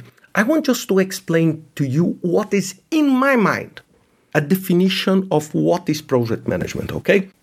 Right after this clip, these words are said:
So I know that some people like the word project management, some people don't. And for me, I don't care. It doesn't matter. But for me, I translate as project management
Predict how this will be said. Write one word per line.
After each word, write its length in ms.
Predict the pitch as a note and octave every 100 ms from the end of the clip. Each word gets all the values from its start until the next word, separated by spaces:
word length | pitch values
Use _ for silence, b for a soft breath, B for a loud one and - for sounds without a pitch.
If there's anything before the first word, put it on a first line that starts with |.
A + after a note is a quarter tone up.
| _ _ -
So 200 | - D3+
I 100 | D#3
know 260 | D#3+ G#3 G#3+
that 300 | E3 C#3+ -
some 220 | - D3
people 260 | D3+ D3 A2+
like 300 | A2 D#3+ -
the 60 | E3
word 240 | D#3 D#3
project 320 | C#3+ C3 B2+
management, 400 | D#3+ D#3+ C3+ A#2+
some 180 | - A#2
people 320 | B2 D3 A#2
don't. 320 | A2 C#3+ D#3 D#3 B B B
And 240 | D#3+ D#3+
for 200 | - E3
me, 180 | E3 A3
I 120 | B2
don't 200 | C#3+ B2
care. 320 | B2 D#3+ B2+ -
It 140 | C#3+ C3+
doesn't 280 | F#3 D#3
matter. 220 | D#3 A#2+ A2+
But 320 | C#3 - -
for 220 | G#3 F#3+
me, 340 | G3+ C4+ E4 - _ -
I 240 | G#3+ C#4
translate 680 | - G3+ E3 C#3+ C#3+ A#2+ -
as 160 | D#3 D#3
project 460 | - D#3+ D3+ C3+ B2+
management 500 | A#2+ C3+ D#3+ F3+